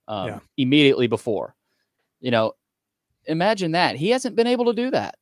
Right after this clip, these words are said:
Speaker 1: whether he call-, unless he calls time and kind of, you know, sets it up. But even that's in between, you know, pitches. So I think, I think it might. I, I, like, I, I really do.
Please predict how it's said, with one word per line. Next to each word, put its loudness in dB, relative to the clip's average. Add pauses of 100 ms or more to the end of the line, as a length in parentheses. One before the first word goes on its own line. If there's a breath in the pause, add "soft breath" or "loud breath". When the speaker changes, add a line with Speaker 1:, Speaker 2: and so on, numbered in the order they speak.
(340)
Speaker 1:
whether 4
he -2
call-, 4
unless 2
he -6
calls -2
time -2
and -4
kind -2
of, -4 (500)
you -8
know, -2
sets -2
it -2
up. 2
But -8
even -2
that's -2
in -4
between, -4
you -2
know, -4
pitches. -8 (440)
So 4
I 8
think, -8 (720)
I 0
think -6
it 0
might. 0 (220)
I, 0
I, -2
like, 2
I, 4
I 2
really -2
do. -2